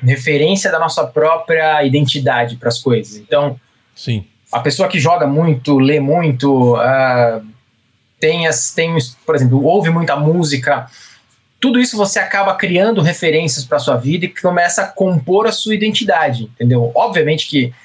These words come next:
Speaker 1: a gente sabe que as pessoas são muito mutáveis, né? E com o tempo a, a gente pode ir mudando o comportamento, mudando nossos gostos, mudando, é, a forma como a gente consome, é,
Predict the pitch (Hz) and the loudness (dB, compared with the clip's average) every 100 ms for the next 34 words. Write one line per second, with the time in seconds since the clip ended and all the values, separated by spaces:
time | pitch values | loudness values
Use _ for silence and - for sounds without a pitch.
0 | - _ - 127 170 165 175 - 156 180 | -20 _ -4 -2 -2 -2 -4 -2 -2 0
1 | 156 180 175 156 135 143 185 202 196 190 | -2 -2 0 2 2 2 2 2 2 0
2 | 156 147 165 165 135 - 135 135 135 123 | -2 -2 0 -2 -2 -4 -2 -2 -2 -2
3 | 143 131 135 151 156 175 147 123 123 - | 0 0 0 0 0 0 0 0 -4 -10
4 | _ - 123 - 120 127 147 135 143 143 | _ 0 0 2 0 2 2 2 0 0
5 | 131 123 123 160 151 147 131 127 135 143 | -2 -2 -2 -2 -2 0 2 2 2 0
6 | 135 - 143 143 143 127 - 131 131 131 | -2 -2 -2 2 2 0 -2 0 2 2
7 | 143 143 127 117 - - - _ _ 123 | 2 2 0 0 -8 -20 -20 _ _ -2
8 | 123 123 123 - 160 156 165 151 127 123 | -2 -2 -4 -2 0 0 0 0 0 -4
9 | - 156 139 - 156 160 156 127 123 120 | 0 0 2 0 0 0 2 2 2 0
10 | - 123 117 117 117 | -2 0 2 2 0